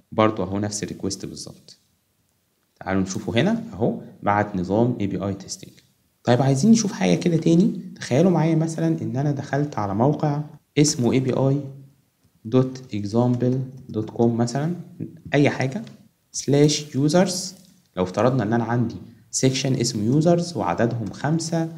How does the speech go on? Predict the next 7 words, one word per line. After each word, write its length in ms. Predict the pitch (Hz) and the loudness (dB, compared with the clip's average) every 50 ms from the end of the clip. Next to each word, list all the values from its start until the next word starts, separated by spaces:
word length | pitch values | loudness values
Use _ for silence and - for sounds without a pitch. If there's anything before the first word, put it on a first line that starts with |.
| - _ _ | -18 _ _
وكونتراكتس 1000 | - 104 - - 143 147 147 147 147 147 143 143 147 - - - - - - - _ _ _ _ _ _ _ _ _ | -4 -4 0 4 6 6 6 6 4 2 0 0 -2 -8 -10 -8 -8 -8 -8 -10 _ _ _ _ _ _ _ _ _
وعددهم 500 | - 104 101 101 101 110 110 113 113 107 | -10 -8 -6 0 0 0 2 2 0 0
اتنين، 400 | 101 - 104 92 76 65 - - - | -2 -2 -2 -2 -2 -2 -6 -10 -2
ده 120 | - 180 190 | 2 4 6
مثال، 340 | 185 165 - - 98 - - - - - - - | 6 6 6 4 0 0 -2 -10 -16 -18 -12 -8
تمام؟ 220 | 90 90 95 123 - - | -6 -6 -6 -6 -4 -4
طيب، 160 | 104 82 | -4 -4